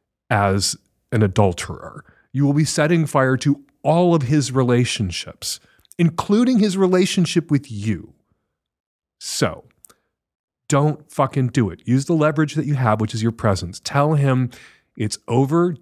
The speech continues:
Don't get back together with him until he is single and can date you as a single person, and you two can have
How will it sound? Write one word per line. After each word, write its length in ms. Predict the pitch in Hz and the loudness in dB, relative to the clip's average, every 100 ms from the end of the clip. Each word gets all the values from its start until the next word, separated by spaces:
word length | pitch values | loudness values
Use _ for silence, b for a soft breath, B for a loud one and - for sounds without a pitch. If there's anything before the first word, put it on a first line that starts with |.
| _ - | _ 0
Don't 600 | 139 147 156 - - - | 2 4 0 -4 -14 -2
get 220 | 131 127 | -2 0
back 220 | 131 127 | 0 0
together 480 | 127 98 104 117 151 | -4 -4 0 2 2
with 200 | 165 165 | 2 2
him 280 | 175 175 185 | 2 2 2
until 400 | 127 120 156 147 | 0 0 0 0
he 220 | 139 147 | 0 -2
is 280 | 127 139 127 b b | 2 2 2 b b
single 680 | 165 - 175 175 117 104 98 B B | -6 0 2 4 2 0 -2 B B
and 180 | 113 117 | -4 -2
can 180 | 131 120 | 0 0
date 280 | 143 160 147 | 2 2 2
you 180 | 117 | -2
as 240 | 117 117 120 | 0 -2 0
a 100 | 107 | -2
single 520 | - - 143 135 127 | -2 2 2 2 0
person, 640 | - 160 151 - 104 98 95 B B | 0 2 2 0 0 -2 -6 B B
and 160 | 113 110 | -2 2
you 160 | 131 | 2
two 240 | 123 127 113 | 2 0 0
can 460 | - 113 110 107 b b b b | -2 0 2 0 b b b b
have 720 | - 113 113 107 101 - | -4 2 2 2 -2 -12